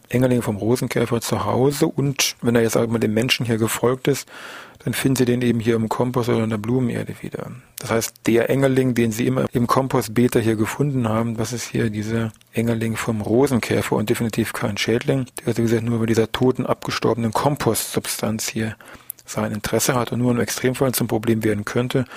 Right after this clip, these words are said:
Wenn jetzt, sag ich mal, mal Nahrungsmangel für ihn auftaucht, dann sagt er sich so, bevor ich hier verhungere, kann er mich da natürlich ein paar lebendige Wurzeln an, aber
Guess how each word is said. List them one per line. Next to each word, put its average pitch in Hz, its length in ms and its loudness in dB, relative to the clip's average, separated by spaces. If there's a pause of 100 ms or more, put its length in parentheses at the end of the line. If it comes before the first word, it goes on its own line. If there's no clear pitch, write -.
(440)
Wenn 131 100 2
jetzt, 120 120 2
sag 120 100 4
ich 107 100 -2
mal, 107 120 0
mal 104 100 0
Nahrungsmangel 107 600 0
für - 160 -4
ihn 107 80 -2
auftaucht, 113 640 -2
dann 110 80 0
sagt 113 180 -2
er 113 80 0
sich 110 140 -2
so, 131 100 -2
bevor 117 320 0
ich 110 60 -2
hier 120 80 -2
verhungere, 123 420 -2 (920)
kann 127 120 0
er 120 40 2
mich 113 100 0
da 123 80 0
natürlich 113 300 -2
ein - 20 -14
paar 104 140 -6
lebendige 104 480 -2
Wurzeln 98 320 -4
an, 117 200 -2
aber 113 340 0